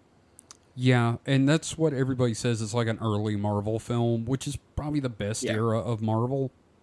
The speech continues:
Speaker 1: because it was
Speaker 2: Yeah.
Speaker 1: before everything got bogged down and there was so much corporate control.
Speaker 2: Yeah, just, um, and then, yeah, I mean, getting back to The Flash, um,
Speaker 1: Yes.
Speaker 2: th-, there's, there's bits in it that I appreciate.
Speaker 1: Like poop.
Speaker 2: But,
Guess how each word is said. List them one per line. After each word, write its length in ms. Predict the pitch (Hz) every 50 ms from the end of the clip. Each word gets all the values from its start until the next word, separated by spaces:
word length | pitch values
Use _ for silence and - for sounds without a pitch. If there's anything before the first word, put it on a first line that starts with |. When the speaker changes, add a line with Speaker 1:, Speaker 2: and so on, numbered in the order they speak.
| _ _
Speaker 1:
because 340 | - 107 - 117 113 107 117
it 60 | 117
was 120 | 120 110 -
Speaker 2:
Yeah. 60 | - -
Speaker 1:
before 340 | 113 104 - 123 113 113
everything 300 | 117 110 113 - 120 117
got 180 | 113 110 104 92
bogged 300 | 113 113 113 113 104 98
down 520 | 101 101 98 101 110 113 117 117 117 113 -
and 220 | - 110 104 101 104
there 80 | 104
was 160 | 101 104 98
so 160 | - - 110 107
much 240 | 104 107 104 -
corporate 360 | - 113 107 101 - 110 - -
control. 520 | - 107 98 - - 104 104 110 113 113 - _ _ _ _ _ _ _ _ _ _ _ _ _ _ - - _ _ _
Speaker 2:
Yeah, 400 | 156 151 147 139 135 139 143 135 - 160
just, 320 | 156 131 - - - -
um, 420 | 156 139 135 135 131 131 131 131 - _ - - - - - -
and 120 | 240 226
then, 140 | 233 226 220
yeah, 240 | 208 196 196 165 143
I 80 | 160 185
mean, 220 | 196 196 190 180
getting 240 | - 302 320 277 196
back 240 | 165 156 156 151 -
to 100 | - 135
The 80 | 120
Flash, 560 | - - - 123 98 98 92 98 - - - - -
um, 480 | 131 127 123 120 120 117 113 135 127 - _ _
Speaker 1:
Yes. 360 | 135 135 127 110 90 85 -
Speaker 2:
th-, 140 | - 220 -
there's, 320 | 208 214 233 208 170 -
there's 300 | - 190 202 202 190 -
bits 520 | 156 139 127 - - 190 226 226 - - -
in 140 | 190 185 190
it 180 | 185 151 120
that 120 | 151 139 131
I 100 | 131 135
appreciate. 880 | 139 135 - - 135 113 - - 113 110 101 104 104 101 - - - - - - _ _ _ _ _ _ _ _ _ _ -
Speaker 1:
Like 200 | 151 151 160 139 - _
poop. 220 | - 143 120 98 90
Speaker 2:
But, 320 | 147 139 135 131 135 -